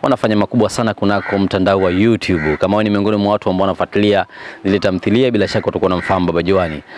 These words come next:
Moja kati ya watu ambao, eh, wana, wana, wana, wanatakiwa waigwe. Moja kati ya watu ambao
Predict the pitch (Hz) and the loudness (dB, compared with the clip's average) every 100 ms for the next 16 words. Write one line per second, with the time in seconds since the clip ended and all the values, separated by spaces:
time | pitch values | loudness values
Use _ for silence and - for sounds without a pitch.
0 | - - 123 117 - 120 123 135 107 101 | -6 -2 0 0 2 2 2 0 2 2
1 | 117 120 117 113 - - - - 85 95 | 2 2 2 0 -6 -20 -10 -2 2 4
2 | 104 107 101 98 101 98 101 98 98 107 | 4 2 2 2 2 2 2 2 2 0
3 | 113 - 147 131 131 139 120 101 76 90 | 0 2 4 4 2 0 0 0 -2 0
4 | 117 107 - 107 113 - 101 98 110 110 | 0 2 2 2 2 0 0 2 4 2
5 | 104 | 0